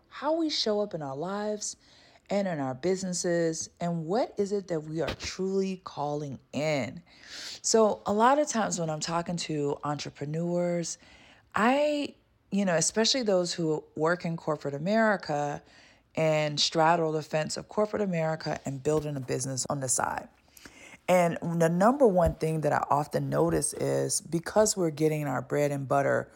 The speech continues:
from corporate America or a job that we've created for ourselves. So I'm gonna be very clear with that. Meaning that you may have one section of your business that is primarily service delivery. So that may be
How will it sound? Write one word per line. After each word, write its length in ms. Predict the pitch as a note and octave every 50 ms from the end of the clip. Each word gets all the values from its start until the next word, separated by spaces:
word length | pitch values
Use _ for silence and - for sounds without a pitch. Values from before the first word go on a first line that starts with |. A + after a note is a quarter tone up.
| - - - - - _
from 240 | - - C3 C3 C3
corporate 440 | - - - C#3 C3+ - - C3 C3+
America 720 | C3 C#3+ D#3+ F3+ F3+ F3+ F3+ F3 - F3 E3 E3 D#3+ - - _
or 360 | - - A#3 B3 B3 A#3+ - -
a 80 | D#3 D3
job 460 | C3+ - - D#3 D3+ D#3 D#3 D3+ -
that 160 | - C3 -
we've 180 | C#3+ C#3+ - -
created 480 | - - D3 C#3 C3+ C#3+ C#3 C3+ -
for 180 | - - C3 B2+
ourselves. 500 | A#2+ A#2 B2+ - - - - - - -
So 80 | -
I'm 60 | C3 C#3
gonna 80 | C3+ C3+
be 100 | C#3 C3+
very 320 | C#3 D3+ C#3 D3+ D#3 E3
clear 260 | - - - D3+ D3
with 140 | C#3 C#3 -
that. 320 | G2+ F#2 F#2 - - - - _ - - - - - - - - - - _
Meaning 480 | F3+ F3 F#3+ G#3 G#3+ G#3+ G#3+ G#3 G3+ E3+
that 400 | E3+ D#3+ D3+ D3+ D3 D3 - -
you 180 | D#3+ F3+ G3+
may 140 | G3+ G#3+ G#3+ G3
have 200 | F#3+ F3+ E3 D3
one 260 | C#3 D3+ D3+ D#3 D#3+
section 500 | - - D#3+ D#3 - - - - D3+ C#3+
of 100 | C#3 C#3
your 120 | C#3 C3+
business 580 | C3+ C3+ C#3+ C#3+ C#3+ C#3+ C#3 C#3 C#3 C#3 C3+ -
that 160 | - C3+ C3
is 160 | C3 C3 -
primarily 1040 | - - - - C#3+ C#3+ C#3+ C#3+ C#3+ C#3 C#3 C#3+ C#3+ C#3+ C#3+ C#3+ C#3+ C#3+ C#3 C#3 C3 - - - - - _
service 580 | - - - - C#3+ C3 C3+ C3+ C3+ C#3+ C#3 -
delivery. 760 | - E3 C#3+ D#3 C#3+ C#3 C#3+ C3+ C#3+ D#3+ F#3+ G#3+ A#3 C4 C#4+ - _ _ _ _ _ -
So 160 | - E3 D3
that 280 | D3+ D3+ D3 - -
may 200 | D3+ C#3+ D3 D3
be 540 | C#3 C#3 D3 D3 D3 C#3+ C#3+ C#3+ C#3+ C#3+ C#3